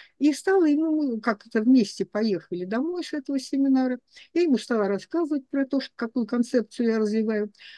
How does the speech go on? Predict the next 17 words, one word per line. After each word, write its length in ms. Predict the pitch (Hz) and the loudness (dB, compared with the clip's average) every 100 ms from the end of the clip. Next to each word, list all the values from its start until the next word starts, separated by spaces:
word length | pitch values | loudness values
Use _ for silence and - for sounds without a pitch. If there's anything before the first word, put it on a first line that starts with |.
| - - | -20 -12
М, 560 | 185 180 247 233 226 247 | -10 -8 -8 -10 -10 -4
он 180 | 311 311 | 0 2
заинтересовался. 1040 | 226 180 - 185 - 196 190 262 262 311 294 _ _ - - - | 2 0 -2 -6 -2 -2 0 -2 -4 -8 -10 _ _ -20 -20 -10
Э, 140 | 180 | -6
потом, 360 | 190 233 320 285 | -2 -2 4 6
значит, 300 | 214 - - | 4 2 -2
на 120 | 208 | 0
кафедре 420 | 226 208 180 170 | 2 2 2 0
мы 100 | 170 | -2
встретились, 560 | 160 196 170 160 165 - | -2 0 0 2 0 2
я 100 | 165 | 0
ему 300 | 156 156 147 | 2 0 0
эту 200 | 147 - | 0 -2
диссертацию, 960 | 143 143 131 139 147 180 - 330 - 277 | -6 -6 -8 -8 -8 -8 0 0 2 0
он 40 | 226 | 0
стал 240 | - 165 | 0 -2
смотреть. 500 | - 185 196 330 349 | -2 -6 4 4 4